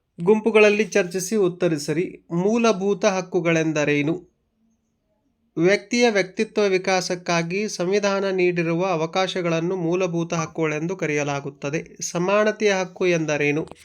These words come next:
ಕಾನೂನಿನ ಮುಂದೆ ಎಲ್ಲರೂ ಸಮಾನರು, ಯಾರೇ ಆಗಲಿ ಕಾನೂನಿಗಿಂತ ದೊಡ್-, ದೊಡ್ಡವರಲ್ಲ ಮತ್ತು ಎಲ್ಲರಿಗೂ ಸಮಾನ ರಕ್ಷಣೆ.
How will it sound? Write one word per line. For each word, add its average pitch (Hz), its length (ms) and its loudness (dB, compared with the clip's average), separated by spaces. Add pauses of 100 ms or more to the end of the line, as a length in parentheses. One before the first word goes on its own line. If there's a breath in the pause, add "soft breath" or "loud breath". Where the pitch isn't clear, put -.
(400 loud breath)
ಕಾನೂನಿನ 226 600 2
ಮುಂದೆ 220 340 0
ಎಲ್ಲರೂ 202 340 0
ಸಮಾನರು, 185 600 0
ಯಾರೇ 170 380 4
ಆಗಲಿ 180 420 0
ಕಾನೂನಿಗಿಂತ 180 760 -2
ದೊಡ್-, 160 460 -4
ದೊಡ್ಡವರಲ್ಲ 170 600 0 (420)
ಮತ್ತು 170 340 -2
ಎಲ್ಲರಿಗೂ 175 480 2
ಸಮಾನ 156 460 0
ರಕ್ಷಣೆ. 156 500 -2